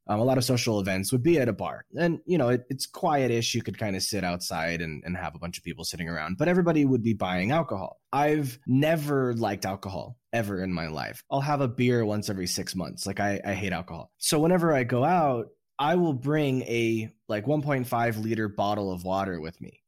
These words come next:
And that's my thing. Like, I'll go to the bar, I'll meet you, I'm happy to hang out. You can drink if you want, but I'm gonna have water. The reality was,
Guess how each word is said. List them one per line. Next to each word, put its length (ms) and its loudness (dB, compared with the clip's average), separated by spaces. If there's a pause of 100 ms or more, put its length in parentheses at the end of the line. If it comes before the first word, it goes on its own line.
And 520 0 (440)
that's 300 0
my 160 2
thing. 400 -2 (160)
Like, 340 -2 (120)
I'll 160 2
go 320 4
to 180 0
the 100 2
bar, 440 2
I'll 160 2
meet 220 0
you, 340 0
I'm 100 -2
happy 240 0
to 80 0
hang 180 0
out. 460 0
You 180 -2
can 160 2
drink 320 0
if 160 -4
you 120 0
want, 360 0
but 200 0
I'm 120 2
gonna 140 2
have 220 2
water. 400 -2 (260)
The 80 2
reality 520 6
was, 500 -2